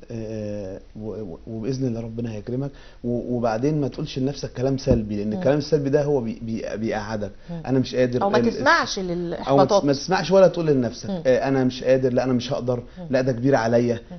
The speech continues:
Speaker 1: لا انا، لا ده، ده ما اعرفش اعمل اللي هو عمل، لا كل الكلام ده ك-، لا انا هقدر وانا احسن من ده وانا هكسب وانا هقدر استفيد.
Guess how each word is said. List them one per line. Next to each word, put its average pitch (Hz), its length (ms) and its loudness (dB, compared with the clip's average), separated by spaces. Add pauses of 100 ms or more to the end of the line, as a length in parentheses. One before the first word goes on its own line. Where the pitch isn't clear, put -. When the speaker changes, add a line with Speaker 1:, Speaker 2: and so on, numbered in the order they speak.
(120)
Speaker 1:
لا 123 220 -2
انا، 117 440 -2
لا 120 140 -2
ده، 117 280 -4
ده 117 160 -2
ما 123 120 0
اعرفش 120 300 -6
اعمل 123 160 -6
اللي 110 100 -4
هو 123 80 0
عمل، 120 240 -4
لا 120 100 -2
كل 180 200 0
الكلام 151 360 0
ده 143 100 4
ك-، 143 100 -2
لا 135 280 2
انا 131 180 -2
هقدر 151 440 0
وانا 120 200 -2
احسن 127 300 -6
من 113 180 -2
ده 135 200 6
وانا 120 260 -2
هكسب 139 320 -2
وانا 123 160 -2
هقدر 123 300 0
استفيد. 123 800 -2